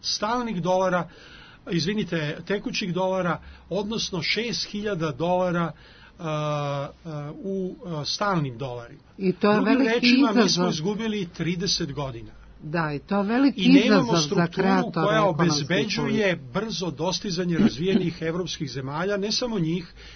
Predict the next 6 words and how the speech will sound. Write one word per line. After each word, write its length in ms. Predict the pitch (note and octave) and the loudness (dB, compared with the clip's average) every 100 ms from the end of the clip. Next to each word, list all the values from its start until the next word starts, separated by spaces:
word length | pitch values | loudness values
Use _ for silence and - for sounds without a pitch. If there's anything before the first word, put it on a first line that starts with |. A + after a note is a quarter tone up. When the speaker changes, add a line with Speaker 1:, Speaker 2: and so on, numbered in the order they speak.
| - - | -18 -8
Speaker 1:
nego 280 | D#3+ F#3 G3 | -6 -4 -4
i 60 | |
bivših 600 | D#3 F3 G3+ - G3+ E3+ - - | -4 -4 -2 -2 -4 -6 -12 -12
socijalističkih 840 | - E3 E3+ E3+ E3+ E3+ - E3 | -8 -6 -6 -6 -6 -8 -6 -6
zemalja, 500 | C3+ D#3 D3+ D#3 D#3 | -4 -4 -2 -2 -2
nekadašnjih 800 | C#3+ C#3+ - C#3+ C#3 - D3 - | -4 -6 -6 -8 -8 -8 -10 -12